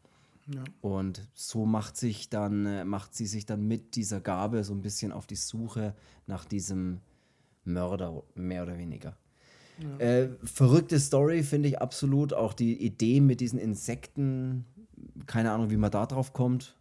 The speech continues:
Speaker 2: Äh,
Speaker 1: Ja, was den Film halt so, so geil macht, finde ich, ist es halt einfach, dass es ein,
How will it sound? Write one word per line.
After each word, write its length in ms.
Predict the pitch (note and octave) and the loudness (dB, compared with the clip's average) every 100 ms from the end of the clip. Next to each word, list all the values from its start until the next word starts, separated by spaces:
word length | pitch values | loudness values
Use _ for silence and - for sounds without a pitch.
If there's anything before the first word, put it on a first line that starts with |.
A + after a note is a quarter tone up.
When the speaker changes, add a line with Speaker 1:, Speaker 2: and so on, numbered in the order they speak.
| - | -10
Speaker 2:
Äh, 320 | G#2+ G#2+ G#2 G2+ _ - _ _ - | -6 -4 -6 -8 _ -20 _ _ -12
Speaker 1:
Ja, 120 | C3 | -6
was 180 | C#3+ D3+ | -6 -2
den 160 | F3 | -2
Film 260 | D#3 E3+ F3 | 0 -2 -4
halt 140 | E3+ | -6
so, 340 | E3 C#3+ C#3+ C#3 C3+ | -6 -4 -4 -6 -8
so 200 | - C#3+ | -8 -10
geil 400 | C#3 C#3 D#3 D3 - | -8 -4 -4 -6 -10
macht, 280 | D3 D3 C3+ | -12 -12 -12
finde 220 | - D3 C3+ | -10 -8 -8
ich, 80 | |
ist 180 | C3+ - | -12 -12
es 180 | D3 C3 | -12 -8
halt 140 | - C3+ | -8 -8
einfach, 220 | C3+ C#3 | -12 -12
dass 140 | C#3 B2+ | -12 -14
es 140 | B2+ | -14
ein, 200 | C3+ B2+ | -14 -14